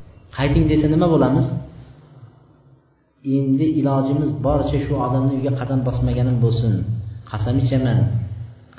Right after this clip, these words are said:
Qasam mug'allada deydi. Juda ham qo'pol qasamlarni ichamiz-da. Allohning ism sifatlarini o'rtaga qo'yib qasam ichamiz.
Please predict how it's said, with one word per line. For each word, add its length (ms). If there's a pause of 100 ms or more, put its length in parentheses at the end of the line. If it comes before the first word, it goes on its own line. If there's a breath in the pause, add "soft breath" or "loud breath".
(120)
Qasam 320
mug'allada 560
deydi. 240
Juda 220
ham 140
qo'pol 260
qasamlarni 520
ichamiz-da. 440 (1000)
Allohning 480
ism 300
sifatlarini 540
o'rtaga 300
qo'yib 200
qasam 240
ichamiz. 300